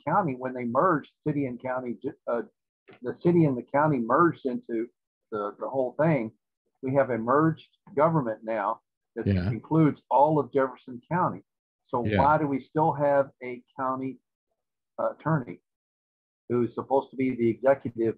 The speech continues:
Speaker 1: of Jefferson County? They have no power in Jefferson County anymore. There used to be three commissioners and the Jefferson County attorney. That's where Mitch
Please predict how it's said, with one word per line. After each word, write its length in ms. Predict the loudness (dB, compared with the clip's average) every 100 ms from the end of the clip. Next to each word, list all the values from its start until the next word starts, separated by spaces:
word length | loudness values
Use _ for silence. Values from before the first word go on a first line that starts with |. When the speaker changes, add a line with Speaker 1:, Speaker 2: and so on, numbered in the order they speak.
| -8
Speaker 1:
of 120 | -12 -4
Jefferson 320 | -2 -2 -8 -8 -2
County? 320 | -2 -2 -10 _ _
They 80 | 0
have 160 | 2 4
no 160 | 2 2
power 360 | 2 2 2 -4 _ _ -16
in 100 | -10
Jefferson 380 | -4 -4 -4 -16 -8
County 320 | -6 -4 -6 -12
anymore. 420 | -12 -8 -6 -4
There 140 | -2 -2
used 220 | -4 -4
to 60 | -4
be 120 | -4 0
three 160 | 0
commissioners 600 | 2 2 2 -2 -2 -2 -6 _ _ _ _ _ _ -10
and 100 | -8
the 60 | -4
Jefferson 400 | -2 -2 -4 -4
County 360 | 0 0 0 -4 -10 _ _ _
attorney. 340 | -2 -2 -4 -12 _ _ _ -4
That's 180 | -2 0
where 140 | 0 2
Mitch 160 | 0